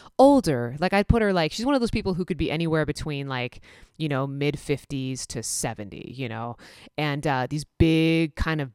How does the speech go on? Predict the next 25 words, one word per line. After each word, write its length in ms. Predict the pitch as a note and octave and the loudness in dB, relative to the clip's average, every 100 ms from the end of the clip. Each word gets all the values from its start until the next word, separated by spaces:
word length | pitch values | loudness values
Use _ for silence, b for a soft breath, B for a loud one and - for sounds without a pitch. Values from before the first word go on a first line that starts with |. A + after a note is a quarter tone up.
| - | -4
big 260 | D#3 D3+ | -2 -2
glasses, 640 | - C#3+ C3 B2+ D3+ C#3+ C#3 | -4 -6 -6 -6 -4 -4 -4
like, 160 | A#2 - | -8 -8
right 380 | D#3+ D3 D#3 D#3 | -6 2 4 4
out 120 | D3 | 2
of, 80 | C#3 | 0
like, 220 | C3 B2+ | -4 -6
you 60 | C#3 | -6
know, 120 | A#2+ | -6
nineteen 680 | B2+ C3 A#2 - C3 B2+ B2 | -6 -6 -8 -8 -8 -8 -10
seventy-nine 760 | - - C3 B2+ B2+ B2+ B2+ C3 | -4 -2 -2 -6 -6 -4 -6 -4
big 200 | C3+ B2 | -4 -4
glasses, 560 | D3 B2 C3 C3 A#2+ | -4 -4 -6 -6 -6
and 120 | C#3 B2+ | -6 -8
this 100 | - | -6
kind 220 | F3+ D#3+ | -6 -4
of 80 | - | -4
short 400 | - F3+ F3 - | -4 0 -2 -2
hair 240 | D#3+ D3+ | -6 -6
that's 160 | C#3 - | -6 -6
been 220 | B2+ B2 | -10 -6
dyed, 540 | B2+ B2+ C3+ G#2 G2+ C3 | -4 -2 -4 -6 -10 -8
this, 220 | B2+ - | -8 -8
like, 140 | A#2+ | -10
very, 440 | B2 B2+ B2+ B2 | -6 -6 -4 -6